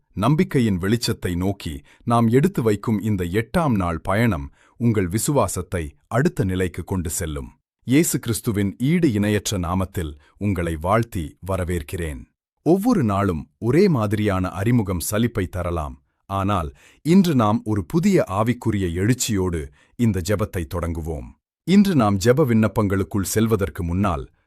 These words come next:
விசுவாசத்தின் வலிமையை காட்டும் ஒரு சிறிய உண்மை கதையை நான் உங்களுக்குச் சொல்ல விரும்புகிறேன்.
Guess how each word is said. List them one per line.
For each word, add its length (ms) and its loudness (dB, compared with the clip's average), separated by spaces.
விசுவாசத்தின் 760 -2
வலிமையை 540 2
காட்டும் 500 -4
ஒரு 180 0
சிறிய 400 0
உண்மை 380 2
கதையை 580 -4
நான் 320 0
உங்களுக்குச் 440 -4
சொல்ல 260 0
விரும்புகிறேன். 720 -6